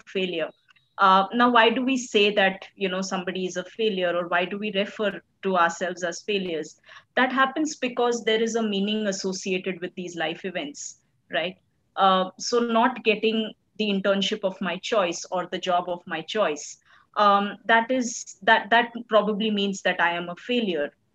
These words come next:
uh, because that is the meaning that is associated with it, or that is the significance that is being associated with it, right? Um, so again, when we look at it,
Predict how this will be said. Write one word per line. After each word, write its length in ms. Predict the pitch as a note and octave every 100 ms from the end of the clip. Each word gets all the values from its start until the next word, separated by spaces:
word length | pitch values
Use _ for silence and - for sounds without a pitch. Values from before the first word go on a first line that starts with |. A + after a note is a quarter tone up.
| _
uh, 120 | G3
because 280 | F#3 A3 A3
that 220 | G#3+ G3+
is 100 | G#3+
the 80 | A3
meaning 460 | G#3 G#3+ A#3+ A#3+ -
that 220 | F#3+ F#3+
is 240 | G3 F#3+ -
associated 680 | F#3+ - G3+ G3 G3 F#3+ F#3
with 160 | F#3 F#3
it, 180 | F3 F3+
or 180 | F#3 F#3 _ -
that 180 | A3+ A3+
is 100 | B3+
the 100 | B3+
significance 720 | - A#3 B3 B3+ A#3 G#3 F#3+
that 220 | G3 F#3
is 120 | F#3+
being 220 | F#3 F3+
associated 640 | E3+ - E3 - D#3 D#3+ D#3+
with 160 | D#3 -
it, 220 | D3 - _ _ _ _ -
right? 260 | F3 F#3+ _ _ _ _ -
Um, 320 | G3+ G3 G3+ -
so 480 | - D4 C#4+ C#4+ - -
again, 360 | B3+ C4+ C4+ A#3
when 220 | B3 B3
we 80 | C4+
look 260 | A#3+ B3+
at 180 | C#4+ - -
it, 300 | A3+ -